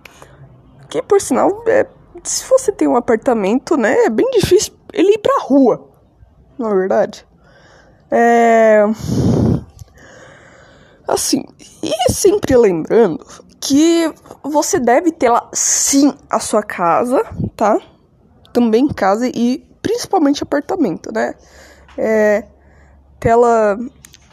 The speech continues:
a janela e aquelas portas com, com vidro que abre. Eu sempre esqueço esse tipo de porta. É, e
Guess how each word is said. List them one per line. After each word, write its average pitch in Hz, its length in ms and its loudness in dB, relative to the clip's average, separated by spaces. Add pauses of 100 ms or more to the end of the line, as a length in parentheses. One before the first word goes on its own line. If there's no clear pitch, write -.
(540)
a 220 100 0
janela 214 720 2
e 262 220 -2
aquelas 285 380 -2
portas 247 540 0
com, 240 920 -2 (1080)
com 254 280 0
vidro 233 500 0
que 226 320 -4
abre. 196 280 0
Eu - 20 -2
sempre 302 220 -6
esqueço - 360 -6
esse - 100 -8
tipo - 220 -18
de 240 120 -2
porta. 190 480 -8 (1040)
É, 190 440 -2 (1600)
e 214 540 -6